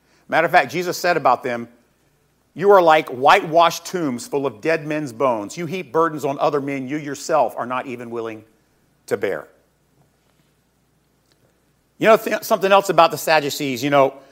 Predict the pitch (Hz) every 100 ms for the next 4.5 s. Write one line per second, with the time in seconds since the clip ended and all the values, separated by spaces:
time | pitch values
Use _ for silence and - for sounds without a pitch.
0 | _ - 170 233 214 160 202 - 175 165
1 | 151 123 185 180 131 - - 175 180 208
2 | 143 185 170 151 165 160 165 156 135 127
3 | - 139 156 - 127 123 - _ _ 110
4 | 151 131 - -